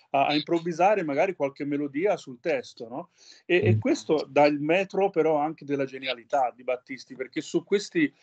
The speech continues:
Speaker 1: tre accordi banali, veramente i più banali che ci sono nella storia della musica, dai campi di cotone esistono, <laughs> il, il primo, quarto, quinto, e, mm, e, insomma, eh,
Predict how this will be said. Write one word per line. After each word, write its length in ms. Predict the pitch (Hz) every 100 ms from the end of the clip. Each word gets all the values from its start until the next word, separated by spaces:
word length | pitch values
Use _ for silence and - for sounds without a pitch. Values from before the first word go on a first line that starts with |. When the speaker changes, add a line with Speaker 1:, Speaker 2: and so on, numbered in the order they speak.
| _ _
Speaker 1:
tre 200 | - 180
accordi 720 | 175 - 180 160 135 135 123 _ _
banali, 520 | 143 139 160 123 110
veramente 440 | 120 139 151 -
i 40 | 120
più 140 | 170
banali 340 | 139 147 165 135
che 100 | 131
ci 140 | -
sono 260 | - 160 127
nella 200 | 120 117
storia 280 | 165 143
della 180 | 139 131
musica, 380 | 175 135 123 120
dai 120 | 123
campi 280 | 151 151 143
di 80 | 139
cotone 400 | 147 190 151 123
esistono, 560 | 117 120 - 120 117 _ _
<laughs> 100 | -
il, 140 | 123
il 260 | 190 147 147
primo, 280 | 175 160 151
quarto, 320 | 151 - 143
quinto, 440 | 147 135 143 139 - - - _
e, 240 | 143 147 _ -
mm, 380 | 147 143 131 123 - _ _ _ - - 165
e, 260 | 135 131
insomma, 420 | 143 - 160 135 - - - -
eh, 280 | 147 143